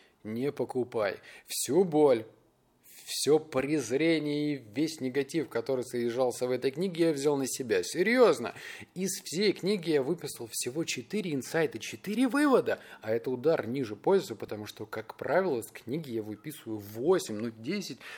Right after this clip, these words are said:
но двенадцать выводов. И тут четыре. Под конец книги, когда оставалось страничек двадцать, я думал, «Ну, пожалуйста, ещё хотя бы один инсайт», но нет, автор книги оставил меня без них.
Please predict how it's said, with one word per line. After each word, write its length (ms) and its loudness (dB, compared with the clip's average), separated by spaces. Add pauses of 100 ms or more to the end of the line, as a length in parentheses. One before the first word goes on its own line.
но 260 6
двенадцать 720 4
выводов. 480 2
И 40 -12
тут 200 -6
четыре. 640 -6 (400)
Под 140 -10
конец 320 -6
книги, 320 -4
когда 260 -4
оставалось 520 -2
страничек 580 -10
двадцать, 400 -14
я 80 -16
думал, 240 -16
«Ну, 200 -14 (460)
пожалуйста, 840 -14
ещё 600 -4
хотя 420 0
бы 140 2
один 360 0
инсайт», 500 2
но 300 0 (380)
нет, 420 -12
автор 380 -6
книги 240 -6
оставил 340 -4
меня 320 -8 (240)
без 320 -8
них. 240 -12